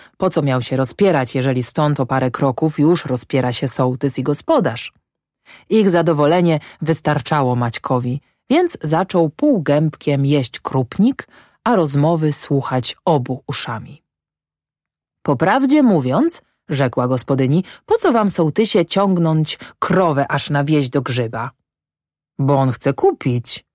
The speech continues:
odparł Grochowski. „Może byśmy i my kupili?” „Nawet by tak wypadało”, wtrącił Ślimak.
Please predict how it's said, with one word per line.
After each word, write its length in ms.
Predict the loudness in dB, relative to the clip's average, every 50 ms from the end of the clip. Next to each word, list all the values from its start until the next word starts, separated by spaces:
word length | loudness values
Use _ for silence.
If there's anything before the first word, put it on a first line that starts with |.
| _ _ _
odparł 420 | -2 -2 -2 -4 -10 -12 -12 -10 -8
Grochowski. 680 | -8 -8 -6 -6 -8 -8 -8 -10 -10 -8 -8 -10 -10 -10 _ _ _ _ _ _ _ _ _ _ _ _ _ _ _ _
„Może 280 | 2 2 4 4 4 4
byśmy 340 | 4 4 2 2 2 0 2
i 180 | 2 0 0
my 300 | 2 2 2 4 4 2
kupili?” 600 | 2 2 0 2 4 4 4 6 6 4 2 2 -2 _ _ _ _ _ _ _ _ _ _ _ _ _ _ _ _ _ _ _ _ _ _ _
„Nawet 480 | -4 0 2 2 2 4 2 2 0 2
by 140 | 0 0 0
tak 200 | 0 0 -2 0
wypadało”, 920 | 0 -2 0 0 0 2 2 2 2 2 2 2 2 2 0 -2 -4 -6 -8 _ _ _ _
wtrącił 540 | -10 -6 -2 -2 -2 -2 -2 -4 -4 -4
Ślimak. 480 | -4 -4 -2 -2 0 0 0 -2 -4 -8